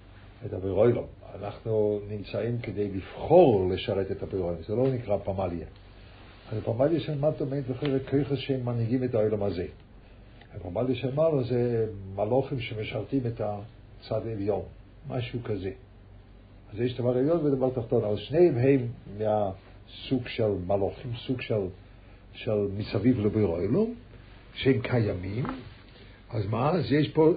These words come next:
שאלה של שלום. שלום פירושו של דבר שהכל הולך בהרמוניה. אז מי שלא מתואר לשמור, כל העולם כולו, ה-, הפנימי של העולם, או הכיחה שבעולם, הם הולכים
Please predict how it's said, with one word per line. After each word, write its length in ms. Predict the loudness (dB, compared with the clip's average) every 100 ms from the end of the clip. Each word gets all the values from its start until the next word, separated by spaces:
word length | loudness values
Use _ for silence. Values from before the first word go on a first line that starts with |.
| 0 -8
שאלה 360 | 2 6 6
של 200 | 6 2
שלום. 400 | 6 8 8 6 -4 -18 -20 -20 -20 -20 -20 -20 -20
שלום 380 | -4 2 2 2
פירושו 460 | 2 2 2 2 2
של 120 | 2
דבר 180 | 2 4
שהכל 420 | 4 4 4 6
הולך 360 | 8 8 6 4 -4 0
בהרמוניה. 600 | 4 6 6 6 4 2 -6 -20 -20 -20 -20 -20 -20 -20 -20 -20 -8
אז 120 | -6
מי 140 | -2 2
שלא 300 | 4 6 4
מתואר 340 | 4 6 8
לשמור, 680 | 6 4 -2 2 6 6 4 -2 -18 -20 -20 -20 -20 0
כל 220 | 6 8
העולם 360 | 10 10 8 4
כולו, 300 | 4 6 6
ה-, 280 | 6 -2 -8 -10 -10
הפנימי 1000 | -2 2 4 2 -2 -10 -6 0 4 4
של 200 | 4 6
העולם, 360 | 6 6 6 2 0 -8
או 140 | -8
הכיחה 440 | -8 2 2 2 -2
שבעולם, 540 | 0 0 4 4 4 2 -10 -20 -20 -10 -2
הם 100 | 0
הולכים 500 | 0 2 2 4